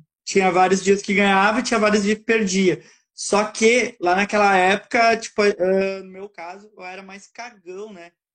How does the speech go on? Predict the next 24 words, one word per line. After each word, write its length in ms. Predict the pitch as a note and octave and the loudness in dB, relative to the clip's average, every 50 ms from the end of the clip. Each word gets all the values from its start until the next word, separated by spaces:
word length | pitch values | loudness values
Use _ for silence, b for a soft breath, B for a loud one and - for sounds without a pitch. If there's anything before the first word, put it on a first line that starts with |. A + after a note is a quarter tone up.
| _ - | _ -14
Tipo 160 | - E3 F#3 | -6 -4 -2
assim, 160 | F#3 - G3 | 0 0 2
eu, 240 | F#3+ G3 G3 G3 F#3 | 2 4 4 4 2
eu 120 | - F#3 | 2 4
não, 320 | F#3+ G3 G3 G3+ G3+ G3 G3 | 4 4 4 4 2 2 2
não, 300 | G3 G3 G3 G3+ G3+ G3+ | 2 4 4 4 4 4
não 140 | G3 G3+ G#3 | 4 4 4
arriscava 580 | G#3 A3 A3 G#3+ - - G3+ G#3+ G#3+ B3 A#3+ | 4 4 2 2 2 0 0 0 2 2 0
tudo. 580 | B3 - - A#3 A3+ A3 G#3+ E3 D3+ - - - _ _ _ | 0 -2 -2 0 2 2 2 0 -2 -6 -8 -16 _ _ _
Nunca 260 | E3+ F3 G3 G3 B3 | 0 2 2 2 2
arrisquei 480 | A3+ A3+ A3 G#3+ - - G#3 G3 G3 F#3+ | 0 0 -2 -2 -2 0 2 2 2 0
tudo. 420 | - - F#3+ F#3 F3 E3+ D3+ - - _ _ _ _ _ _ _ _ | -2 2 4 4 6 4 4 0 -8 _ _ _ _ _ _ _ _
Eu 80 | - C#3+ | -20 -20
vou 80 | D#3 D#3 | -10 -2
falar 340 | F#3 F3+ F3+ F#3 F#3 G3 | 0 2 4 4 4 4
um, 220 | G3 G3 G3 G3 F#3 | 4 2 2 2 0
um 540 | F3+ E3+ E3+ F3 E3+ E3+ E3+ D#3+ D#3+ D#3+ D#3 - | 0 -4 -8 -12 -12 -12 -12 -14 -16 -16 -8 -2
aqui 260 | D#3+ D#3+ D#3+ - F3+ | -2 -2 0 -2 -4
pra 220 | F3 - F3+ F3+ E3+ | -2 0 0 0 0
quem, 760 | F3 - F3+ F3 F3+ F3+ F3+ E3+ D#3 D3 D3 D3+ D3 D3 C#3 | -2 -2 -2 -2 -2 -2 -2 -4 -6 -8 -12 -14 -18 -18 -16
tipo, 460 | - - _ - F3+ E3+ E3 - - _ _ _ _ _ _ - | -16 -10 _ 2 2 2 2 0 -6 _ _ _ _ _ _ -2
é 160 | E3 E3+ F3 | 0 2 4
erro, 320 | F3 F#3+ A3 D#4 D#4+ D4 B3 | 6 6 4 4 2 0 0
aprendizado 840 | F#3+ - G3 F#3 F#3+ E3+ D#3+ F3 E3+ F#3 A3+ C4+ B3+ A#3+ A#3+ G#3 | -2 -2 -2 -2 -2 -2 0 0 2 2 2 0 0 0 -2 -2